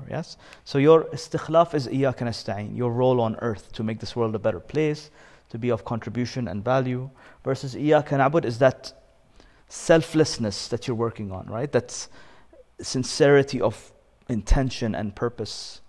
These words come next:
and no ego. That's إياك نعبد. So you need a balance of both. And Allah talks about this idea of hatta selling yourself.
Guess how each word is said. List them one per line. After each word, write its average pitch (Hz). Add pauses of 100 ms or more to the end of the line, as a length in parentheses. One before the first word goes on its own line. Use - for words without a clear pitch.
(760)
and 117
no 123
ego. 104 (640)
That's 117
إياك 110
نعبد. 110 (1200)
So 139
you 143
need 156
a 156
balance 139
of 117
both. 117 (1700)
And -
Allah 190
talks 214
about 151
this 143
idea 139
of 139
hatta - (480)
selling 175
yourself. 123